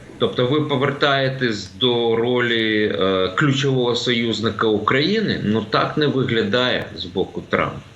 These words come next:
Тобто існує загроза, що якщо вони усуваються від цих переговорів, то тоді Україна лишається, ну, е, майже сам на сам з Росією. Да?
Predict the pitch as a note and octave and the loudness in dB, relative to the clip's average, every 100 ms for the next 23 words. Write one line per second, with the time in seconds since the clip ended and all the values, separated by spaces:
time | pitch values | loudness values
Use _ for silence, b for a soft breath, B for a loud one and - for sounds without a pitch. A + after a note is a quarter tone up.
0 | B B B - G2 - G#2+ F#2+ - D#3+ | B B B -2 -2 2 2 2 2 2
1 | E3+ C#3 A2 A#2+ D3 A#2+ G2 - G#2 G2 | 2 0 0 0 0 0 -2 0 0 2
2 | F#2+ - B2 A2+ A2 A2 - A2+ B2 B2 | 0 0 2 2 0 -2 0 0 2 2
3 | A2 G#2 G#2 F#2 G2 - G#2+ F#2+ - G2+ | 0 0 0 0 -2 -2 -2 -2 0 2
4 | G2 A#2 C#3 G#3 G3+ G2 C#2+ B B B | 2 2 2 2 2 -2 -6 B B B
5 | B - G#2 G#2+ G#2+ F#3+ A3 G3+ G#3 E3 | B -4 -2 0 2 2 2 0 2 2
6 | F3+ F3 D#3+ - E3 D#3+ D#3+ D3+ - - | 2 2 0 0 0 0 0 -2 -4 0
7 | D3 C#3 C3+ A#2+ B2 C#3+ D#3 E3 - B | 2 2 0 0 0 0 0 -4 -10 B
8 | B B B - - G2+ G2+ G2+ C3 C#3 | B B B -4 0 0 0 0 2 0
9 | C3+ D3+ - C#3+ C#3 C#3+ C#3 C3 F2 F2+ | 0 -2 0 0 0 -2 -2 0 0 -2
10 | G#2 F#2 - E2 D2 D2+ A2+ A2 - | -4 -4 -8 -6 -6 -2 0 0 -2